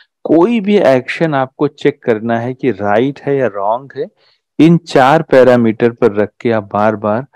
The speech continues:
उस action को check कर सकते हैं और फिर perform कर सकते हैं। फिर आपकी जो खुशी है वो बरकरार रहेगी, Happiness कभी जाएगी नहीं, guaranteed।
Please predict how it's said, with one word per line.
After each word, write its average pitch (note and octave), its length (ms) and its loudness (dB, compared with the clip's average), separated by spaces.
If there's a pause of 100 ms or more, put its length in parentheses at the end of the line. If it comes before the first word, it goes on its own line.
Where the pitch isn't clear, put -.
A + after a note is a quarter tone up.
(420)
उस C3+ 220 -2
action A#2+ 440 -2
को C#3+ 180 -6
check - 360 -4
कर G2 120 -4
सकते - 380 -8
हैं F#2+ 80 0
और G#2+ 100 2
फिर E3 140 0
perform G#2+ 480 0
कर - 160 -6
सकते - 380 -12
हैं। A2 120 -14 (560)
फिर E3+ 160 2
आपकी C#3+ 420 0
जो F#3 140 -4
खुशी - 560 -4
है C3 260 -2
वो D#3 60 -4
बरकरार A2 520 -2
रहेगी, - 440 -20 (380)
Happiness D3+ 540 0
कभी D3 240 -2
जाएगी A#2+ 540 -2
नहीं, F2+ 160 -12 (440)
guaranteed। B2 680 0